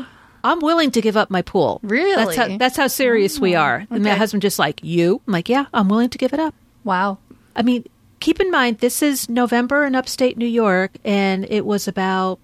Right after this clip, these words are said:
Speaker 1: thirty-five degrees this morning when we got
Speaker 2: Mm-hmm.
Speaker 1: up, and at seven thirty, my husband was outside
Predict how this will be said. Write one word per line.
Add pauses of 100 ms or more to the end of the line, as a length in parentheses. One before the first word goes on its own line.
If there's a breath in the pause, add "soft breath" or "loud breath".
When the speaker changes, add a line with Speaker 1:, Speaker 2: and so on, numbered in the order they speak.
(160)
Speaker 1:
thirty-five
degrees
this
morning (300)
when
we
got
Speaker 2:
Mm-hmm.
Speaker 1:
up,
and
at
seven
thirty,
my
husband
was
outside